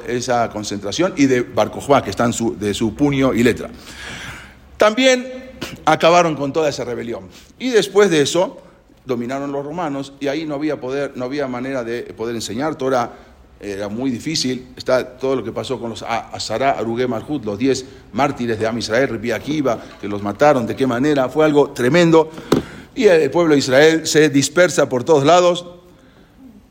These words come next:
Y ahí pasan unos años que ya se levanta lo que es el cristianismo, pero todavía no era, no era una regi-,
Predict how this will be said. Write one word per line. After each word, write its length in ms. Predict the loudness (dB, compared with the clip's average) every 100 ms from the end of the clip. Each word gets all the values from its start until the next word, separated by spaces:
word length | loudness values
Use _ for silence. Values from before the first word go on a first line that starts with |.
| -12
Y 100 | 2
ahí 500 | 4 4 2 -2 -18 -20 -20 _ _ _
pasan 280 | -8 -6 -6
unos 240 | -6 -4
años 440 | -4 -4 -6 -8 -14 -20 _ _ _ _ _ _ _ _ -10
que 60 |
ya 240 | -4 -4 -4
se 160 | -10
levanta 360 | -8 -6 -6 -8
lo 100 | -10
que 80 | -10
es 100 | -10
el 120 | -12
cristianismo, 560 | -12 -12 -8 -8 -8 -8
pero 120 | -6
todavía 240 | -4 -4
no 120 | -4 -4
era, 280 | -6 -6 -6
no 100 | -2
era 140 | -2
una 200 | -2 -6
regi-, 300 | -8 -10 -12